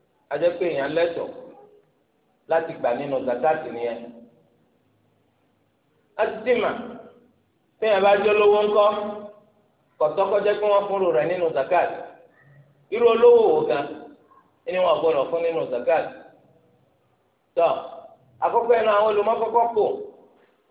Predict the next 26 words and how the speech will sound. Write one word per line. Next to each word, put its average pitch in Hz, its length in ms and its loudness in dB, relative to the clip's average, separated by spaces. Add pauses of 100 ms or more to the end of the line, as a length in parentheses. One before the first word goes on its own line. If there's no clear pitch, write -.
(140)
lórí 214 200 0
kí 214 120 -2
gbogbo 196 280 0
ẹni 196 140 2
tó 214 140 -2
bá 214 140 2
ti 208 140 -8
lówó, 214 300 0 (1000)
wọn 160 200 2
gbọ́dọ̀ 160 280 2
fún 165 140 -2
nínú 165 280 0
zakati. 131 420 -2 (1080)
Nítorí 202 300 -2
àdìsá 196 380 0
nàbà 165 320 -2
Muhammad 147 560 -6 (680)
sallallahu 160 500 0
alayhi 147 320 -4
wa 135 120 2 (240)
sallam 156 360 -2 (840)
tó 156 100 -2
ní 165 120 2
la 175 160 2
hadda - 480 -2
fiha 170 380 0